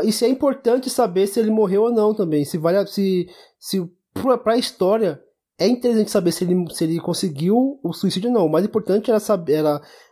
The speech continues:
era mostrar esse caminho dele e essa, e meio que ele tá se, se redescobrindo também, que a gente percebe que ele vai, ele vai mudando também as atitudes dele conforme ele vai,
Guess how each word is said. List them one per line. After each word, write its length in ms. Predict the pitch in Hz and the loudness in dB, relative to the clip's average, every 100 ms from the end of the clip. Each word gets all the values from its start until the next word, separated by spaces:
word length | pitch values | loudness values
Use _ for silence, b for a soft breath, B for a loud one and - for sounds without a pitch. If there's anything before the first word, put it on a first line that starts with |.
| b | b
era 200 | 147 160 | -2 0
mostrar 680 | 175 196 - 175 160 190 254 b b _ | 2 0 0 0 2 2 -2 b b _
esse 240 | 160 175 - | -4 -2 -4
caminho 600 | - 220 202 185 220 220 | 0 2 2 2 2 2
dele 580 | 147 147 170 220 240 240 b b _ | 2 2 2 0 -2 -6 b b _
e 880 | 170 165 165 160 151 151 151 131 - | -6 -4 -2 0 0 0 -2 -4 -4
essa, 420 | 170 175 214 208 208 | -2 0 0 0 0
e 80 | 196 | 0
meio 140 | 233 | 2
que 60 | 247 | 0
ele 80 | |
tá 80 | 269 | 0
se, 420 | 269 247 208 220 | 0 0 0 -2
se 160 | 160 226 | 0 0
redescobrindo 760 | 214 247 247 - 240 160 202 | 2 2 0 0 -2 0 0
também, 160 | 202 156 | 2 0
que 80 | 156 | 0
a 20 | |
gente 100 | - | -2
percebe 280 | 190 190 196 | -2 0 -2
que 120 | 220 | -2
ele 100 | 202 | -2
vai, 460 | 165 151 180 208 180 b b b b _ _ _ | 0 2 2 2 -2 b b b b _ _ _
ele 200 | - 180 | -2 0
vai 220 | 180 151 220 | 0 2 2
mudando 520 | 247 160 156 185 202 | 0 0 0 2 2
também 380 | 196 156 143 143 | 0 0 0 0
as 100 | 143 | -2
atitudes 500 | 143 - 156 139 131 | -4 -6 -8 -6 -4
dele 280 | 139 139 | 0 0
conforme 480 | 143 147 - 151 147 | 0 -4 -2 0 0
ele 80 | 143 | 0
vai, 380 | 135 139 135 | -2 -2 -2